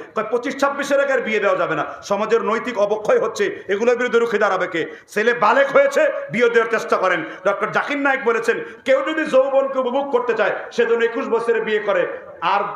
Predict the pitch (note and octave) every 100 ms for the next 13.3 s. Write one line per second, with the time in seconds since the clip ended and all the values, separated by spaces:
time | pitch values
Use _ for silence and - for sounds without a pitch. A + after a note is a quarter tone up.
0 | - E3+ B3 C#4 C4+ A#3+ C#4 D#4+ - D4
1 | D4+ C#4+ C#4+ C4+ C4+ C#4 C4 B3+ A#3 A#3
2 | A3 G#3+ F#3+ F3 F3 E3 G#3 - _ _
3 | _ _ _ _ _ _ _ _ _ _
4 | - G3+ C#4+ D#4 F4 D#4+ D#4+ D#4 D4+ D4
5 | C#4+ C#4+ C4+ B3 A3+ G#3+ F#3+ F3 D3 B2
6 | C4+ D#4 F#4 F#4 - - - - D#4 D#4+
7 | D#4+ E4 D#4+ D#4 E4 D#4+ D#4 D#4 D#4 D#4
8 | A#3 C#4+ C#4 C4 - G#3+ D#3+ - - -
9 | _ _ _ _ F3 C#4+ D#4+ D#4 D4+ D#4+
10 | D4 D4+ D#4+ - D#4 - D#4+ D4+ D#4 D4
11 | C#4+ C4 C4 - - - D4 D#4 D4 C#4+
12 | D4 D#4+ D#4 D4+ D4 C4 C#4 C4+ C4+ G3
13 | - -